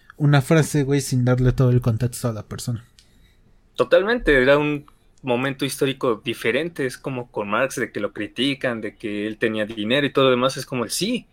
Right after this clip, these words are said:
Speaker 2: ¿Y por qué crees que él se de-, de-, él se dio la oportunidad de pensar y escribir? Porque en
Speaker 1: <laughs> Sí,
Speaker 2: aquel
Speaker 1: pues sí.
Speaker 2: tiempo no era tan sencillo ser pobre y ponerte a estudiar filosofía. Actualmente
Speaker 1: Bueno, yo creo que en ningún momento <laughs> ha sido sencillo.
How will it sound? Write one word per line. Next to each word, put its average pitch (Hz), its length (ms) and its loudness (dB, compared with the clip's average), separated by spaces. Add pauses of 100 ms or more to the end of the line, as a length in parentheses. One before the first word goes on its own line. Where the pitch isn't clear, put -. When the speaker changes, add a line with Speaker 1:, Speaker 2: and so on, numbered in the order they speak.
(360)
Speaker 2:
¿Y 113 120 -8
por - 200 -12
qué 135 140 -10
crees 143 280 -2
que 175 100 -2
él 147 80 -2
se 143 160 -4
de-, 120 120 -4 (100)
de-, 113 160 -2 (320)
él 117 160 2
se 143 120 0
dio 131 100 6
la 139 80 2
oportunidad 110 600 -2
de 123 80 -2
pensar 107 420 -6
y 120 60 -2
escribir? 104 640 -6 (1080)
Porque 123 240 2
en 110 80 0
Speaker 1:
<laughs> 107 100 0
Sí, 190 100 6
Speaker 2:
aquel 143 120 6
Speaker 1:
pues 143 100 2
sí. 147 60 2
Speaker 2:
tiempo 151 360 4 (460)
no 139 160 -2
era 139 160 0
tan 113 160 -2
sencillo 123 640 -2
ser - 300 -6
pobre 135 400 -2
y 110 120 -8
ponerte 110 540 -4
a 101 60 4
estudiar 107 360 -4
filosofía. 107 560 -2 (360)
Actualmente 165 480 4
Speaker 1:
Bueno, 185 100 6
yo 185 80 8
creo 185 160 4
que - 80 4
en 151 60 6
ningún 139 240 8
momento 151 420 8
<laughs> - 20 12
ha 135 100 10
sido 151 320 0
sencillo. 120 520 -6